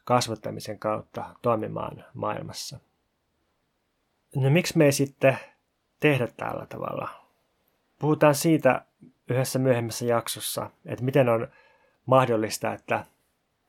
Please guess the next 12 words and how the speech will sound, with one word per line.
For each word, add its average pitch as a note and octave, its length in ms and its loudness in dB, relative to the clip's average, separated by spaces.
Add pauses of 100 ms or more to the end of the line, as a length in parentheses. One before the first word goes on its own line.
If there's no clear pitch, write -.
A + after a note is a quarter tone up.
(380)
että - 200 -6
jos C3 560 0 (220)
maailma C3 420 6
kerran A#2 300 0
koostuu A2 800 2 (220)
voimien A2+ 680 2
kamppailuista, A2 1040 -4 (760)
niin A2+ 80 -4
miten C#3 260 6
on, - 160 2 (140)
miten D3 240 2
tämmöiset, C3 540 2